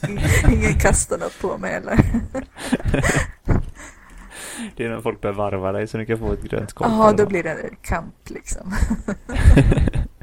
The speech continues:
Speaker 2: Ja, det är nice. Nej, det är, nej, men de är roliga banor, helt klart.
Speaker 1: Ja, jättekul.
Speaker 2: Och jag tycker det är kul att de tog Excite Bike. När jag såg den trailern första gången, jag bara,
Speaker 1: Mm.
Speaker 2: "Shit, vad nice."
Speaker 1: Mm.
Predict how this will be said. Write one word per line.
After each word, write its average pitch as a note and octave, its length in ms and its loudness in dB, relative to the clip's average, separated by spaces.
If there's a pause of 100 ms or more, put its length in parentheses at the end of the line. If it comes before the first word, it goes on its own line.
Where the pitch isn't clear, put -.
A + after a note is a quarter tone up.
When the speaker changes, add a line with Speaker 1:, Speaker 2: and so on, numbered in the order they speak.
(1200)
Speaker 2:
Ja, G#2 180 2
det G2 100 4
är G2 240 0
nice. A#3 260 -6 (160)
Nej, G#2 320 8
det G#2 80 8
är, G2+ 380 6
nej, G#2+ 220 8
men A2+ 120 2
de A2 280 -6
är A#2 180 -6
roliga A#2 280 2
banor, G#2+ 320 2
helt A2+ 260 -4
klart. G#2 240 2
Speaker 1:
Ja, - 100 -2
jättekul. - 400 -4
Speaker 2:
Och G#2+ 40 6
jag A2 80 8
tycker A#2 160 6
det G#2+ 40 4
är G#2+ 60 -6
kul C3 180 6
att A#2+ 80 2
de A2+ 100 -2
tog G2+ 220 -6
Excite G2 400 -4
Bike. G2+ 280 0 (100)
När G#2+ 80 -6
jag G#2 100 0
såg A2 180 2
den G2+ 120 0
trailern G2 300 -2
första G#2+ 260 -4
gången, G#2 100 2
jag G2 80 -2
bara, F#2+ 120 0
Speaker 1:
Mm. G#2+ 120 -4
Speaker 2:
"Shit, - 420 -8
vad - 260 -4
nice." - 280 -6
Speaker 1:
Mm. G3+ 300 -6